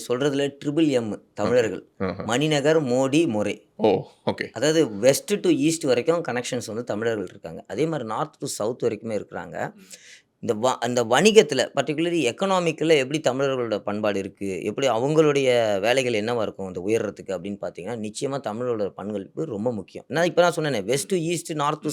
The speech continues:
Speaker 1: south எல்லா இடத்துலயுமே தமிழர்கள் இருக்கோம். என்ன ஒரு விஷயம்னா, இங்க ஏத்துக்கக்கூடக்கூடிய ஒரு விஷயம், நான் சொல்ற கருத்தை எல்லாரும் ஏத்துப்பாங்களான்னு எனக்கு தெரியல, ஆனா ஏத்துக்கணும் அப்படிங்கிற என்னோட விண்ணப்பம் என்னன்னு கேட்டீங்கன்னா, தமிழ்நாட்டுல இருக்க தமிழர்களை பத்தி மட்டுமோ,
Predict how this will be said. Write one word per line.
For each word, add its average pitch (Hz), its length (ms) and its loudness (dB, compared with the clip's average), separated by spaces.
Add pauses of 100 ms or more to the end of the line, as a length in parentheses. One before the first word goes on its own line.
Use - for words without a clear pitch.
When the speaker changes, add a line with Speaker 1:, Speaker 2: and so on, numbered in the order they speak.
Speaker 1:
south 139 200 -2
எல்லா 131 180 0
இடத்துலயுமே 131 280 -6
தமிழர்கள் 120 420 0
இருக்கோம். 135 360 -4 (380)
என்ன 170 320 8
ஒரு 208 140 10
விஷயம்னா, 151 600 0
இங்க 113 440 0
ஏத்துக்கக்கூடக்கூடிய 156 840 2
ஒரு 147 120 2
விஷயம், 113 380 -4
நான் 107 160 -6 (100)
சொல்ற 156 160 2
கருத்தை 151 280 4
எல்லாரும் 135 240 2
ஏத்துப்பாங்களான்னு 131 440 0
எனக்கு 117 300 -4
தெரியல, 117 320 -2
ஆனா 113 140 -6
ஏத்துக்கணும் 151 560 4 (120)
அப்படிங்கிற 139 240 0
என்னோட 131 320 0
விண்ணப்பம் 135 380 0
என்னன்னு 104 280 -8
கேட்டீங்கன்னா, 95 320 -6 (460)
தமிழ்நாட்டுல 202 540 6
இருக்க 160 180 8
தமிழர்களை 143 500 4
பத்தி 113 200 -8
மட்டுமோ, 101 480 -6